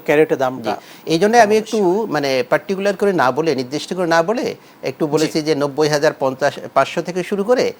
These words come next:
Speaker 2: এটা যেমন
Speaker 1: কিছু
Speaker 2: বাইশ
Speaker 1: কম
Speaker 2: ক্যারেটের,
Speaker 1: বেশি হতে
Speaker 2: বাইশ
Speaker 1: পারে।
Speaker 2: ক্যারেটের যে রৌপ্য,
Speaker 1: জি।
Speaker 2: সেটা এখন, আহ, বাহান্ন, সাড়ে বাহান্ন, আহ,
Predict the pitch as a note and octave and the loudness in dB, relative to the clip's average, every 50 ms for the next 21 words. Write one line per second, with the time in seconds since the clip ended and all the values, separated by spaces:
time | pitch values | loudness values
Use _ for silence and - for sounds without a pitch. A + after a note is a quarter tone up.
0 | - - - - - C3+ B2 C#3+ C3+ C3+ B2+ A#2+ C3 D3 D3 D3+ D3 C#3+ - A2 | -16 -20 -16 -8 -8 -2 4 6 6 6 6 4 2 0 0 0 -2 -4 -8 -2
1 | F#2+ C3 C3 D#3+ F#3 E3 - - A3 G#3+ G#3 G#3 - G3+ G3 D#3+ F#3+ D#3 E3+ D3+ | 4 4 6 6 4 2 4 6 6 6 8 6 4 4 4 0 2 4 4 6
2 | E3+ E3 - - B2+ G#3 G#3 G#3 G3+ A3 A3 G3+ F3 F#3+ F#3+ E3+ D3 C3+ B2 A2 | 6 4 4 4 2 2 2 2 0 0 -2 -2 -2 0 0 2 2 0 -2 -4
3 | - D3 - A#2+ F3 C4 B3 - - - - - - - - F#3 F3 F#3 E3+ D#3+ | -4 -2 -2 -2 -2 -2 -6 -12 -20 -20 -20 -20 -18 -6 -4 -2 2 4 4 4
4 | D#3+ - E3 D#3+ D#3+ D#3 - - B2 B2 B2 A#2 A#2 A2+ C3+ C3 C3 C3 C3 C3 | 2 0 -2 -2 -2 -4 -2 0 2 4 4 4 4 4 4 4 4 4 0 -2
5 | C3 C3 B2+ - - B2+ B2 B2 A#2 A#2 A#2 A#2 A#2 A#2+ A#2 A#2 A#2+ A2 - - | 0 -2 -2 0 0 0 0 2 2 4 2 2 2 0 -2 -2 -4 -4 -6 -12
6 | A2 G#2+ - - G#2+ A2+ G#2+ | -16 -16 -14 -10 -6 -6 -6